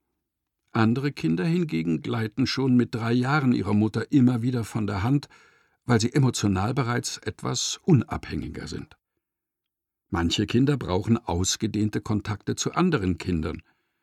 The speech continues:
andere wiederum können gut allein spielen.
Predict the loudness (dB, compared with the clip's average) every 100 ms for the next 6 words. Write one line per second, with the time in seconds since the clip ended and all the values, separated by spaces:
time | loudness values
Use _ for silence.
0 | 0 4 4 4 2 2 2 2 0 0
1 | 2 2 2 2 0 -4 -4 0 2 0
2 | -4 -10 -14 -14